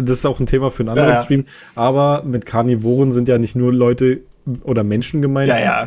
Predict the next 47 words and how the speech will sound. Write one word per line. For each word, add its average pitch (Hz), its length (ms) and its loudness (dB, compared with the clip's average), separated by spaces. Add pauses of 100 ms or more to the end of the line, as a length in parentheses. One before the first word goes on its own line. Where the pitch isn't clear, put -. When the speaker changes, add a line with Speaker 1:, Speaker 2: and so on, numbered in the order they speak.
Speaker 1:
Äh, 113 100 0
es 104 120 -2
gibt 110 160 -2
ja 127 60 2
auch 120 80 0
Dinosaurier 113 760 0
und 104 460 -6
Raubkatzen 107 460 -4
Speaker 2:
Ja. 117 60 -2
Speaker 1:
und 107 60 -4
so. 110 320 -2
Und, 101 480 -8
äh, 110 120 -6
ich - 160 -8
würd 110 120 -6
das, - 220 -4 (280)
ich - 80 -8
würd 123 120 2
einfach 120 280 0
die 117 380 0 (140)
ursprüngliche 147 680 2
Wortbedeutung, 135 640 0
die 117 120 2
auch 98 140 -4
wirklich 117 380 -2
was 110 140 -4
damit 107 320 -4
zu - 100 -12
tun 127 280 -2
hat, 139 200 -4 (540)
äh, 107 120 0
mit 107 200 -2
dem 107 100 -2
Fleischfresser, 110 680 0
also 110 240 -2
das 104 280 -2
für - 140 -8
mich 117 180 -4
gedacht 104 340 -4
ist, 131 180 -2 (480)
ähm, 107 320 0
die 95 180 -6
würde 98 160 0
ich - 80 -8
jetzt 110 120 -2
einfach 95 500 -4 (1080)
umfunktionieren. 113 1000 0